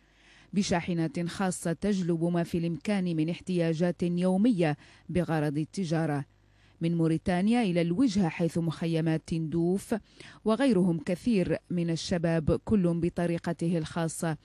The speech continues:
يصارع قساوة الطبيعة ويحاول كسر الحصار المضروب، لا لشيء إلا لتوفير لقمة عيش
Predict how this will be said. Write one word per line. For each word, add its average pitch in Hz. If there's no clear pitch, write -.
يصارع 170
قساوة 170
الطبيعة 190
ويحاول 160
كسر 165
الحصار 165
المضروب، 156
لا 165
لشيء 180
إلا 160
لتوفير 160
لقمة 196
عيش 151